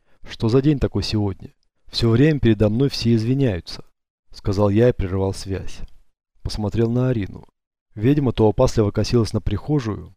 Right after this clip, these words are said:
то жадно смотрела на меня. "Что ты решил, Антон? Времени нет". "Время есть всегда", сказал я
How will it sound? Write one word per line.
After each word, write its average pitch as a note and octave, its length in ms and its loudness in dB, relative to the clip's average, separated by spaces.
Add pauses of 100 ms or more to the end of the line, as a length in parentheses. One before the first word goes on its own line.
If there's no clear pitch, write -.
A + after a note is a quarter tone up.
(200)
то G#2 100 -4
жадно C3 280 2
смотрела G#2+ 400 0
на A2+ 100 0
меня. A2+ 440 -4 (640)
"Что - 220 -2
ты C3+ 120 0
решил, C3+ 340 0
Антон? - 320 -8 (180)
Времени G#2 600 -2
нет". - 120 -18 (680)
"Время A#2+ 400 2
есть A#2+ 140 0
всегда", A2+ 380 -2
сказал F#2 360 -6
я F2+ 280 -10